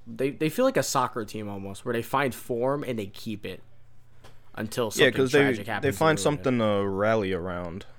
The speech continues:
Speaker 1: Yeah,
Speaker 2: Being
Speaker 1: exactly. So
Speaker 2: they
Speaker 1: something
Speaker 2: go
Speaker 1: like
Speaker 2: into a
Speaker 1: Oakland
Speaker 2: stretch before the All-Star break, and then they're like, "Oh, let's rally together and go make a run. Like, we can
Speaker 1: Mm-hmm.
Speaker 2: actually do this."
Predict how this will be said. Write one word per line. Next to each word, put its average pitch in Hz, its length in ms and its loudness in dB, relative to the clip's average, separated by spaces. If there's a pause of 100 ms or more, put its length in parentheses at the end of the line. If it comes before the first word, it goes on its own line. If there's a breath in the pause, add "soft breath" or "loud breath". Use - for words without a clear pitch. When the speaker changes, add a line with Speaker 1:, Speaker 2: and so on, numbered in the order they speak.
(340 soft breath)
Speaker 1:
Yeah, 113 220 0
Speaker 2:
Being 107 320 -2
Speaker 1:
exactly. 101 400 0
So - 180 -8
Speaker 2:
they - 60 -12 (100)
Speaker 1:
something 214 300 6
Speaker 2:
go 127 60 8
Speaker 1:
like 107 100 8
Speaker 2:
into 104 160 0
a 107 80 8
Speaker 1:
Oakland - 60 4
Speaker 2:
stretch 110 440 4
before 101 280 -2
the 92 80 -4
All-Star 98 460 0
break, 92 420 -4
and 98 160 -4
then 92 280 -4 (320 loud breath)
they're 95 100 0
like, 92 140 2
"Oh, 95 180 2
let's 95 220 -2
rally 101 180 2
together 101 380 2
and 92 260 -4
go 95 160 -2
make 85 180 -2
a 85 60 -2
run. 98 320 -2 (240)
Like, 92 220 -2
we - 100 -4
can 92 40 -2
Speaker 1:
Mm-hmm. 95 100 -2
Speaker 2:
actually 87 260 -4
do 104 160 0
this." 80 340 -6